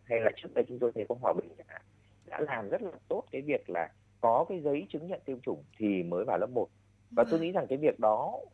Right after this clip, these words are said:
Speaker 1: thế giới người ta đã làm rất tốt rồi, Việt Nam mình cũng sẽ phải làm như vậy để đảm bảo rằng là khi các con đến trường là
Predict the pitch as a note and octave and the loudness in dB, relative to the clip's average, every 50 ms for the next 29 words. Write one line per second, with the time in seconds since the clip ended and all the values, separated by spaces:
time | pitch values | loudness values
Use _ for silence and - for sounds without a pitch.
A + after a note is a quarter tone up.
0 | - - _ _ - F2 - C3+ C3+ C#3 C#3 D3+ D#3+ F3+ E3 D3+ C#3 D#3+ D3+ D3 | -20 -20 _ _ -18 -6 0 2 4 6 6 6 6 4 2 0 -2 -2 -2 -4
1 | G#2+ G2 D3 - - - G#3 G#3+ - D3 A2+ F#2 F2 G2 F#2+ F#2+ A#2 B2 B2 B2 | -4 -4 -6 -6 -4 -4 -4 -2 -2 -2 -2 0 0 -2 -2 -2 -4 -6 -6 -6
2 | A#2 F#2+ E2 D#2+ - G2 D#2+ - F3 F3 - D3 - - - - D#2+ - D2+ D#2 | -6 -8 -8 -6 -8 -8 -8 -8 -10 -6 -4 -4 -4 -2 -2 -4 -2 0 0 0
3 | D2 C#2+ D2+ F2 F#2 G2 G#2+ - - - _ _ - - - _ _ - F#2+ F2+ | -2 -4 -8 -6 2 6 6 6 6 4 _ _ -20 -20 -20 _ _ 6 6 6
4 | E2 E2+ E2 E2+ D2+ D#2 F2 E2 C2+ - - E2+ E2 D#2 D2 D2+ D#2+ D#2+ D#2 D2 | 6 6 0 -2 0 0 0 0 0 0 0 0 -2 -2 -4 -4 -2 -2 -2 -4
5 | C2+ _ _ _ _ _ - - C#3+ C3+ B2 B2 D#3 C#3+ C3 A#2+ G2+ F#2 F#2+ A2 | -6 _ _ _ _ _ -6 0 2 2 2 2 2 2 2 2 2 0 -2 0
6 | - A#2+ G#2 F2 D#2 - _ _ - D#2+ D#2+ E2+ F2 F2 E2 D#2+ D2+ | 4 6 6 6 4 0 _ _ -14 -6 -2 -2 0 0 0 -2 -4